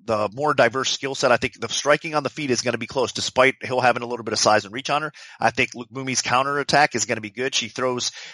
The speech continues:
um, her angles, and it's a little bit different, a different look than Hill's kinda used to at, at this point as well. So I think that that's why it's gonna be competitive on the feet. They're both gonna be having success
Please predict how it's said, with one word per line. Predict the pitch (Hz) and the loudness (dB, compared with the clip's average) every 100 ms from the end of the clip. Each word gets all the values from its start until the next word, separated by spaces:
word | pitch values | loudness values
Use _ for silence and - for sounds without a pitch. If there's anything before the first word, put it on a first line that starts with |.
| - | -4
um, | 104 98 98 | 0 0 0
her | 113 113 | -2 2
angles, | 123 131 135 113 | 4 2 -2 -2
and | 104 | -4
it's | 107 120 | -2 2
a | |
little | 135 180 | 2 0
bit | 170 151 - - | 0 -2 -2 -12
different, | 104 139 127 113 _ - | 0 0 0 -8 _ -6
a | 120 | -2
different | 185 208 139 | 0 -2 -4
look | 131 135 | -6 -4
than | 117 110 | -6 -4
Hill's | 123 107 | -2 -2
kinda | - 117 98 | 0 0 0
used | 104 113 | -6 -8
to | - 98 | -8 -10
at, | 95 | -10
at | 95 | -8
this | 95 | -8
point | - 110 101 | -6 -2 -2
as | 98 | 0
well. | 104 92 | 0 2
So | 107 98 - - - | 0 -2 -4 -10 0
I | - | 0
think | - 151 127 | 2 0 2
that | 127 | 4
that's | 139 139 | 4 4
why | 147 | 4
it's | 139 | 2
gonna | 147 135 | 0 -4
be | |
competitive | 131 123 131 123 | -6 0 0 2
on | 123 | -2
the | |
feet. | 113 131 | -4 -6
They're | 101 | -4
both | 117 - | -6 -4
gonna | 117 | -4
be | 113 107 | -2 2
having | 110 107 - | 4 2 -2
success | 101 117 117 - | 2 4 4 2